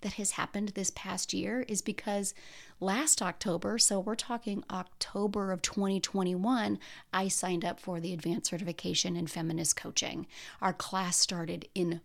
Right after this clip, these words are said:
March. So when a lot of people are like, "What happened to you in the spring?" And I'm like, "A lot happened to me in the <laughs> spring," one of which,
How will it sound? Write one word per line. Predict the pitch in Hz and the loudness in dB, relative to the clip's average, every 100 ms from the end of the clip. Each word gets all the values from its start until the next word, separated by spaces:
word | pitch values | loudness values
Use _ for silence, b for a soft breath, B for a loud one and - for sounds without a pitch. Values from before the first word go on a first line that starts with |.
| - | -2
March. | 170 165 151 - - - B | 0 2 -2 0 -2 -2 B
So | - | 2
when | 226 | 4
a | 208 | 4
lot | 214 | 2
of | 202 | 0
people | 202 208 | -2 0
are | 185 | 0
like, | 175 - | 0 0
"What | 160 302 - | 0 0 -2
happened | - 175 214 196 | -4 -2 0 0
to | 190 | 2
you | 165 | 2
in | 170 160 | 2 4
the | |
spring?" | - - - | 6 6 2
And | 175 | 0
I'm | - | -2
like, | 202 - | -2 -2
"A | 254 | 0
lot | 262 277 - - | 2 0 -2 -4
happened | - - 156 - | -4 -2 0 0
to | - | 0
me | - | -2
in | - | 4
the | |
<laughs> | |
spring," | - 285 - 196 254 339 B B B | 6 6 4 2 4 4 B B B
one | B 254 339 | B 12 12
of | 214 | 10
which, | 165 190 | 6 2